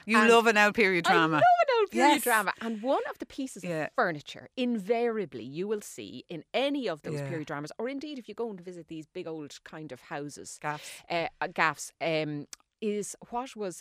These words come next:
Speaker 2: then known, formerly known as the fainting chair.
Speaker 1: Yeah. In a
Speaker 2: Now,
Speaker 1: fainting room.
Speaker 2: in a fainting room.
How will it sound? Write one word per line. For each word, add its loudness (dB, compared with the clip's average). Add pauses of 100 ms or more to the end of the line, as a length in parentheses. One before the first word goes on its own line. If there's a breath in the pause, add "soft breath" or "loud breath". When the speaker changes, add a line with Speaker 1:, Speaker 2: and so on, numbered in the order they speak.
(120)
Speaker 2:
then -2
known, -8
formerly -6
known -8
as -8
the -18
fainting -10
chair. -10
Speaker 1:
Yeah. -8 (560 soft breath)
In 0
a 0
Speaker 2:
Now, -4
Speaker 1:
fainting -2
room. -6 (100)
Speaker 2:
in -6
a -8
fainting -10
room. 2